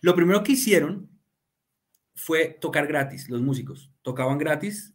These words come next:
en su casa. Entonces, ahí mismo, de hecho, al otro día Fito Páez hizo un concierto en su casa ahí con el piano, gratis. Muchos grupos, eh, y ahí me meto yo como el mío, de hace veinte años, se reencontraron y grabaron desde su casa,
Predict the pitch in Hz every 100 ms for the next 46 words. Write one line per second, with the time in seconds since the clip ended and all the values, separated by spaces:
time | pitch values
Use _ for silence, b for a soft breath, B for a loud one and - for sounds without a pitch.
0 | - 135 123 143 139 - - _ - _
1 | _ - 117 127 165 160 165 120 127 151
2 | 151 135 127 135 151 147 147 165 156 147
3 | 143 151 156 156 151 143 147 143 127 110
4 | 120 123 131 107 - 165 180 185 _ -
5 | 113 117 120 - _ - - _ _ B
6 | B B B B 147 165 175 185 190 202
7 | 202 - _ - 127 120 123 107 113 131
8 | 139 147 147 143 165 160 175 156 165 -
9 | - 120 113 113 139 147 147 165 156 139
10 | 196 185 127 127 113 113 113 143 131 104
11 | 120 127 131 131 139 139 117 185